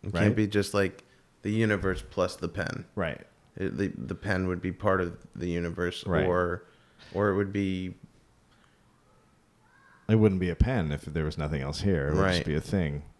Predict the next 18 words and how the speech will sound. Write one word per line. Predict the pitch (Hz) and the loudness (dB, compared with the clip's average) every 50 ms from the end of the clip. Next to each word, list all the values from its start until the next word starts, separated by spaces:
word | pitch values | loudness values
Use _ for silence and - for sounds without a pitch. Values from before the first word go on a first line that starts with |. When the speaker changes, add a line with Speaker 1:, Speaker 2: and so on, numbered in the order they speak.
| _ _ _ _ _ | _ _ _ _ _
Speaker 2:
'cause | 101 92 | -2 0
it | 92 | 0
would, | 85 90 90 - - | 0 -2 -4 -6 -4
what's | 98 98 101 90 - - | -2 -2 -2 -2 -2 -8
a | - | 0
pen? | - - 113 104 87 | 2 2 2 2 0
A | 78 | 0
pen | - - 82 82 | 0 0 0 0
has | 80 78 - | -2 -4 -4
to | - 80 | -4 -4
have | 78 78 | -4 -2
other | 78 80 80 | -2 -4 -4
things. | - - 78 80 - | -4 -6 -6 -6 -2
Just | - 120 104 - | -2 -2 0 0
like | 92 87 - - | -2 -2 -2 -2
anger, | 98 104 120 117 90 85 82 82 82 69 | 0 0 2 2 2 0 0 0 0 -2
I | 80 85 | -2 -2
guess, | 82 85 80 80 80 - - - | -2 0 -2 0 -2 -4 -6 -6